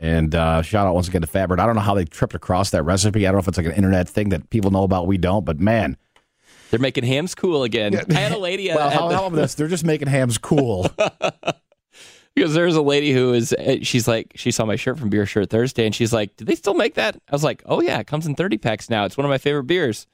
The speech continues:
Speaker 1: I don't know if I have blinders on. I haven't seen it, and I know they sell it around town because you're constantly slugging it down during the weekdays. I
Speaker 2: Oh,
Speaker 1: ha-,
Speaker 2: yeah.
Speaker 1: I can't remember the last time I saw it anywhere.
Speaker 2: Um, Citywide has had it.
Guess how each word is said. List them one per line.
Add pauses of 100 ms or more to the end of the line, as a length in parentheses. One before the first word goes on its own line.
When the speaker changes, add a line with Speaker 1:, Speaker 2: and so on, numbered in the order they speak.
(200)
Speaker 1:
I
don't
know
if
I
have
blinders
on.
I
haven't
seen
it,
and
I
know
they
sell
it
around
town
because
you're
constantly
slugging
it
down
during
the
weekdays.
I
Speaker 2:
Oh,
Speaker 1:
ha-,
Speaker 2:
yeah. (100)
Speaker 1:
I
can't
remember
the
last
time
I
saw
it
anywhere. (240)
Speaker 2:
Um,
Citywide
has
had
it.